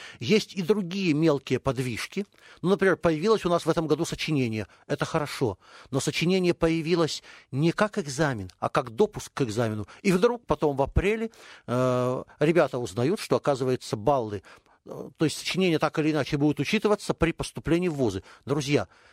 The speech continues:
э, нельзя менять правила игры. Я целиком за сочинение, за сочинение в форме экзамена,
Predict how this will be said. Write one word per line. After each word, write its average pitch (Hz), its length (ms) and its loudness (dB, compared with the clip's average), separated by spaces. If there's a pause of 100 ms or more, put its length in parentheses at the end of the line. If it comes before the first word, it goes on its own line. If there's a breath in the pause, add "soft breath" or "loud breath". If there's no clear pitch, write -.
(220 soft breath)
э, 113 260 -6
нельзя 131 560 0
менять 120 580 -6
правила 117 380 0
игры. 110 440 -2 (120 soft breath)
Я 131 160 2
целиком 170 440 2
за 139 240 2
сочинение, 101 580 -10 (280 loud breath)
за 139 360 0
сочинение 185 420 2
в - 60 -4
форме 196 380 4
экзамена, 143 520 -2